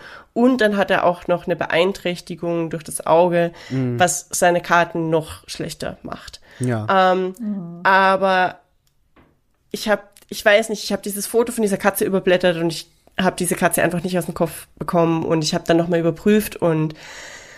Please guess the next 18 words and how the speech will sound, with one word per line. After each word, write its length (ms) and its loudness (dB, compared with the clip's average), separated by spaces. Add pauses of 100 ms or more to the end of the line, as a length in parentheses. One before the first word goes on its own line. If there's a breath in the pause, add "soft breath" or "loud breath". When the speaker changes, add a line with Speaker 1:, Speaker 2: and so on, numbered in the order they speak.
(560 loud breath)
Speaker 1:
es 220 2
ist 160 -2
einfach 240 4
nicht 200 -4
verantwortlich 640 2
für 100 -2
mich, 180 -4
eine 80 -4
Katze 280 -2
zu 140 -8
adoptieren. 460 -4
Vor 140 -8
allem, 520 4
meine 280 0
Wohnung 200 0
erlaubt 420 2
keine 360 -4
Haustiere. 760 -2